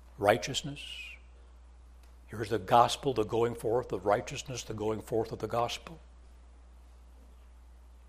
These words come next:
He's armed, he has the bow, he's got the power to accomplish his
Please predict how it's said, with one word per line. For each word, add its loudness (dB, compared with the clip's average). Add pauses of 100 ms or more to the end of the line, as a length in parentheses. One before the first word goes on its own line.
He's -2
armed, 12
he -2
has 2
the 0 (920)
bow, 10
he's -8 (220)
got 0
the 0 (1500)
power 10 (1700)
to 4
accomplish 8
his 2